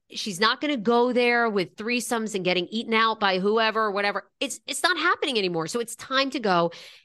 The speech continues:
Kim Zolciak, the house is teetering on foreclosure. Kim's ready to get down and dirty now.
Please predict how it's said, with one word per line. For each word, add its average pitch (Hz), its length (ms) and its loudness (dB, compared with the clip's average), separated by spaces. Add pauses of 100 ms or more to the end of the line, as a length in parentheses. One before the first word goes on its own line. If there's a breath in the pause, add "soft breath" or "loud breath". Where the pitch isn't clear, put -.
(140)
Kim 339 200 2
Zolciak, 320 580 0 (440)
the 233 120 2
house 277 420 0
is 226 120 -2
teetering 262 360 2
on 220 140 4
foreclosure. 180 500 0
Kim's 285 260 -2
ready 262 160 0
to 226 80 -6
get 220 140 0
down 202 240 0
and 185 80 -4
dirty 160 220 0
now. 135 160 -10